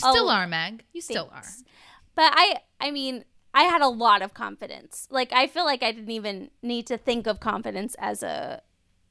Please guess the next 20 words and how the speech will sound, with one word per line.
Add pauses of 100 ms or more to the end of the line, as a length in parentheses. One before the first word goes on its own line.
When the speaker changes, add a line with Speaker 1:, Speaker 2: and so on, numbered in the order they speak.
(200)
Speaker 1:
as,
like,
a (120)
thing
because
I
just
had
it.
And
then
in
high
school, (880)
it
really
dipped.
And
I,
like,